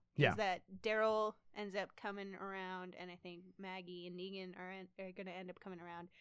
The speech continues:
Speaker 2: And it would be really cool if Morgan just, like, popped in and was like, "Hey."
Speaker 1: "Hey, I got a stick.
Speaker 2: "I'm still here."
Speaker 1: <laughs> I'm sticking around."
Speaker 2: I, well,
Speaker 1: Ah.
Speaker 2: I went all the way to Mexico, and then I finished my life off in L A, and now I'm heading back to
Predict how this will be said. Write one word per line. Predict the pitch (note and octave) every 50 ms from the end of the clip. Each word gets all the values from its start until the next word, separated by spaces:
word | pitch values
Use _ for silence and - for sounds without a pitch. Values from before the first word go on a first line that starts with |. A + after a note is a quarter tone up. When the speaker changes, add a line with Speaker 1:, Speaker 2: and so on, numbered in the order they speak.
| - _ -
Speaker 2:
And | A#3+ B3 B3+
it | C4
would | C4+ C4
be | B3+ B3+
really | B3+ D#4 E4+ E4 D#4+
cool | - - C4+ C4 G#3+
if | F#3+ -
Morgan | G#3 A3+ A3+ G3 F3+ F#3+
just, | F3+ F#3+ - F#3+
like, | F#3 F#3
popped | - F#3+ F#3 F#3 -
in | G3
and | F#3 E3+
was | F3 F3
like, | E3+ F3+
"Hey." | A3 F4 G#4+ G4+ B3+ - A#3 A#3 _ _ - - - - - - - -
Speaker 1:
"Hey, | - B3 A3+ F3 B2 G#2+ - B2+ - - - - -
I | - E3+
got | F3 -
a | -
stick. | - - - - - - - - - - - - - - - - - - _ -
Speaker 2:
"I'm | G#3+ A#3 C4+ D#4
still | F4 - - F4 F#4 G#4+ A#4 A#4 A4+ A#4+ A#4+ B4 B4+
here." | B4 G#4 F#4+ F#4+ F#4+ G#4+ - C3+ -
Speaker 1:
<laughs> |
I'm | - E3+
sticking | C3 - - - - - A3+ A3 - G3+ F#3 F3+
around." | F3 E3+ F3 F#3 G3+ G#3 F#3+ F3+ F3 F3
Speaker 2:
I, | - B3+ B3
well, | A3+ A3+ A3+ D#4 - - _ - -
Speaker 1:
Ah. | E3 D#3+ D#3+ D#3 D3+ C#3+ C#3 C#3 C3 C3 B2+ B3 A#3+
Speaker 2:
I | B3
went | C4 C4 C4 B3
all | B3+ B3
the | B3 B3+
way | B3 A#3
to | A3 G#3+
Mexico, | A3 C4 F4 - - - - D#4+ - E4+ D#4+ D#4 D#4 D#4 D#4 D#4
and | D4 C4+ A#3+ A3
then | G#3+ G#3+
I | G#3 G3+ G3+ G#3+ A3 - - -
finished | B3+ A#3+ A#3+ A#3+ - -
my | B3+ A#3 A3+ A3+
life | A#3 A3+ A3+ A3+ -
off | B3 A#3+ A#3 -
in | A#3 A3
L | G#3+ G#3+ G#3+ A3
A, | C4+ C#4+ C#4 C#4 C#4 C4+ B3+
and | A#3+ A3+
now | A3 A3+ B3+ C#4
I'm | B3+ B3
heading | A#3 - F#3+ A#3 D4+ D#4 D4+ D4+
back | C4+ C4+ C#4 C#4+ - - - -
to | A#3 G3 F#3 G3